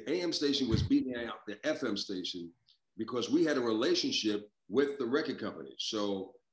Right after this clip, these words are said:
when Mary J. Blige first came out, when Usher first came out, when Boyz two Men, Mint Condition first came out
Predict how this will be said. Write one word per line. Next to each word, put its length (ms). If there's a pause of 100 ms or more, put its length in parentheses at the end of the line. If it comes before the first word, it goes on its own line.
(140)
when 200
Mary 220
J. 220
Blige 380
first 280
came 240
out, 160 (180)
when 280
Usher 320
first 340
came 160
out, 140
when 220
Boyz 300
two 140
Men, 300
Mint 200
Condition 400
first 300
came 160
out 240